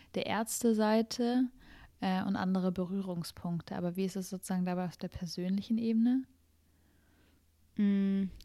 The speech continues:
Speaker 2: ja, auf der persönlichen Ebene, also außer jetzt von Studium und Arbeit, hatte ich tatsächlich auch niemanden irgendwie im Freundes- oder Familienkreis, der irgendwie im Kontakt war mit Organspende.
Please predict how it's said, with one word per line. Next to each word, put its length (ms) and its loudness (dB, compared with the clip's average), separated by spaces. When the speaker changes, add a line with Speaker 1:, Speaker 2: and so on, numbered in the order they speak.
Speaker 2:
ja, 160 -2
auf 60 -8
der 100 -4
persönlichen 800 -2
Ebene, 440 -4
also 220 -8
außer 340 -6
jetzt 460 -8
von 280 0
Studium 920 -4
und 380 -4
Arbeit, 760 -4
hatte 120 -2
ich 100 -2
tatsächlich 480 -2
auch 220 -2
niemanden 480 4
irgendwie 480 -4
im 140 0
Freundes- 500 0
oder 160 -2
Familienkreis, 1040 2
der 560 2
irgendwie 320 -4
im 140 -2
Kontakt 520 -4
war 100 2
mit 180 0
Organspende. 840 -2